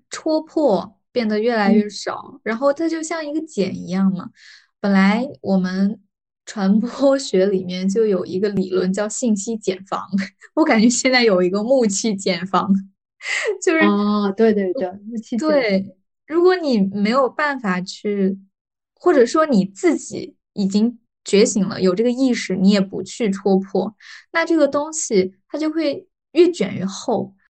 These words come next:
Speaker 2: 所以好像每个人，嗯，如果听了我们这期播客，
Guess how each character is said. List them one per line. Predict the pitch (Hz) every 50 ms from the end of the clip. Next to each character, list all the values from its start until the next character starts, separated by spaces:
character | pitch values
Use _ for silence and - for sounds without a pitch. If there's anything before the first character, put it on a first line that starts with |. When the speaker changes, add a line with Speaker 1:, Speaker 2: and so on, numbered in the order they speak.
| _ _ _
Speaker 2:
所 | - 285
以 | 302 339
好 | - 302 226
像 | 220 233
每 | 247 247 240 220
个 | 202 226 262
人， | 277 269 269 277 277 - _ _ _ _ _ _ _ _ _ -
嗯， | 233 220 214 208 208 202 208 - -
如 | 233 247
果 | 277
听 | 269 - - 294 285
了 | 285 254
我 | 226
们 | 208 202 208
这 | 214 247 240
期 | 226 - - 226
播 | - - 247 240
客， | - - - - 262